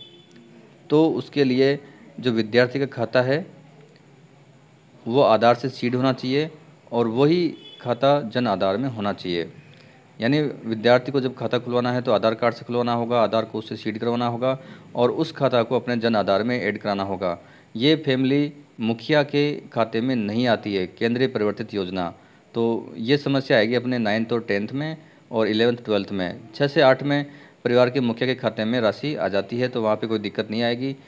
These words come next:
नवीं से बारहवीं तक विद्यार्थियों के ये दिक्कत आएगी, तो पहले आप उनसे बोल दें कि आपको अपना खाता ज-, संख्या है उसमें आधार नंबर को सीड करवाना होगा और उसको जन आधार से जुड़ाना होगा।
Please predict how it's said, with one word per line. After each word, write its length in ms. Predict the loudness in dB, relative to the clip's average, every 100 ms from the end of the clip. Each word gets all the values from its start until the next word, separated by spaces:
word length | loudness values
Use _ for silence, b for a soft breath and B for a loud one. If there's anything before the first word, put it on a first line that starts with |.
| B
नवीं 280 | 2 2 4
से 140 | 2 4
बारहवीं 460 | 4 4 4 0 -4
तक 180 | -4 -4 -6 -8
विद्यार्थियों 640 | -6 0 0 0 -2 -4
के 140 | -4 -4
ये 120 | -4
दिक्कत 340 | -6 -8 -4
आएगी, 400 | -2 -2 -2 -4 -6 B B -2
तो 180 | 0 0 -4 -2
पहले 220 | 2 4
आप 180 | 4 2
उनसे 240 | -4 -4
बोल 260 | -4 -2 -2
दें 120 | -2
कि 120 | 0 2
आपको 360 | 2 0 -4 -4 -10 B B -10
अपना 240 | -2 -2
खाता 360 | 0 0 4 2 0 -12 -20 _
ज-, 180 | -12 -12 -14 -20 -12
संख्या 340 | -8 -2 0
है 140 | 2 0
उसमें 380 | -2 -4 -4 -8 -18 -20 -20 _
आधार 240 | -2 2 2
नंबर 220 | 2 0
को 100 | -4
सीड 220 | -4 -6
करवाना 320 | -2 -2 0 -2
होगा 220 | 0 0
और 220 | 0 0
उसको 260 | -4 -6 -6
जन 160 | -4 -4
आधार 240 | -2 -2
से 180 | -2 -6 B B B
जुड़ाना 280 | 0 2 2
होगा। 260 | 0 2